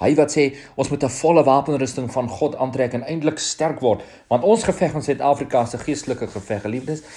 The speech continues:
Ons geveg is nie teen die magte wat ons sien nie, en dis wat my volk nie verstaan nie. Ons moet die geestelike geveg wen, en voordat ons nie by eenstemmigheid in leer gaan uitkom nie, en ek dink dit gaan nog teen 'n baie duur prys kom in Suid-Afrika, want ons is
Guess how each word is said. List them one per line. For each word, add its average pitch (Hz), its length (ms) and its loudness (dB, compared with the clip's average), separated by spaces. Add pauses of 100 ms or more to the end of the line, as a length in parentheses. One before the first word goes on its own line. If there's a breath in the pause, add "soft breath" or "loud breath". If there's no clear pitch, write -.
(140 loud breath)
Ons 135 140 -4
geveg 160 340 0
is 151 120 -4
nie 170 80 -4
teen 143 160 -2
die 127 80 -4
magte 120 320 2
wat 117 180 -4
ons 104 140 -8
sien 107 180 -8
nie, 98 100 -10 (340 soft breath)
en 98 80 -10
dis 120 180 0
wat 135 180 6
my 123 120 2
volk 127 260 0
nie 123 100 -6
verstaan 117 400 -6
nie. 95 100 -8 (240 loud breath)
Ons 113 140 -4
moet 123 80 -4
die 110 100 -6
geestelike 131 460 0
geveg - 600 -6
wen, 95 320 -4 (220 soft breath)
en 110 160 -6
voordat 190 300 6
ons 160 200 0
nie 165 80 -4
by 143 120 4
eenstemmigheid 143 720 0
in 113 320 0
leer 151 260 4
gaan - 180 -4
uitkom 117 320 -2
nie, 117 80 0
en 113 80 -2
ek 117 140 -4
dink 143 160 -2
dit 123 180 0
gaan 139 160 4
nog 127 140 0
teen 123 160 0
'n 113 80 0
baie 117 200 4
duur 123 240 0
prys 139 340 2
kom 120 160 -2
in 113 80 -2
Suid-Afrika, 113 640 0
want 107 160 -2
ons 107 160 -8
is 104 120 -6